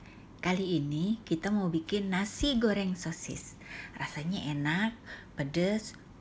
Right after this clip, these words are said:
gurih. Cocok nih buat kita makan malam-malam guys. Kalau misalkan kita berasa lapar, tinggal masak sebentar selesai, nggak sampai sepuluh menit.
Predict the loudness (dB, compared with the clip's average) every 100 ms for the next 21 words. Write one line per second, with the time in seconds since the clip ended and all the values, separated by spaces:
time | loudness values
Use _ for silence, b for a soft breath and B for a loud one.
0 | -6 2 6 8 8 6 0 -8 -18 -18
1 | -18 -18 -18 B B B B -18 -6 -4
2 | -2 -2 2 6 8 8 6 4 0 -2
3 | 0 2 2 0 -2 0 2 4 4 4
4 | 4 4 6 6 6 4 4 0 0 2
5 | 2 0 -2 -4 -6 -2 0 2 0 0
6 | 0 0 -2 0 2 2 -2 B B B
7 | -2 2 4 4 0 2 2 4 2 0
8 | 4 4 4 2 2 -2 -4 0 4 4
9 | 4 4 4 0 -2 -4 -4 -2 0 2
10 | 4 4 4 4 2